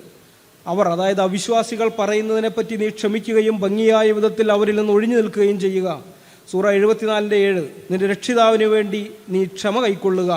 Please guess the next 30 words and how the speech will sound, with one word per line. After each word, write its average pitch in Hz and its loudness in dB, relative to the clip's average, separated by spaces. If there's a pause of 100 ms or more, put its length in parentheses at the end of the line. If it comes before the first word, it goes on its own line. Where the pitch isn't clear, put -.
(1040)
സൂറ 185 -2 (180)
നൂറ്റൊമ്പതിൻ്റെ 196 0 (600)
ആറ്. 175 -2
ഇത് 175 -4
നിങ്ങൾ 208 -4
പലരും 208 0
കേട്ടിട്ടുണ്ടാവുമെന്ന് 208 -2
ഞാൻ 196 0
വിചാരിക്കുന്നു. 180 0 (100)
നൂറ്റൊമ്പതിൻ്റെ 185 -2
ആറ്. 165 -2
സൂറ 175 -2 (160)
കാഫിറൂൻ 190 -2
എന്ന് 196 -4
പറയും. 170 -6 (520)
അതിൻ്റെ 185 -2
ആറാമത്തെ 202 0
ആയത്ത്, 185 -4 (400)
"നിങ്ങൾക്ക് 226 0
നിങ്ങളുടെ 226 0
മതം, 240 0 (500)
എനിക്ക് 202 0 (520)
എൻ്റെ 202 0
മതം, 165 -2 (260)
ലക്കും 190 -4 (100)
ദീനുക്കും 196 0 (240)
വലിയ 185 4 (100)
ദീൻ." 147 2 (760)
ഇത് 185 -6
സാധാരണ 214 0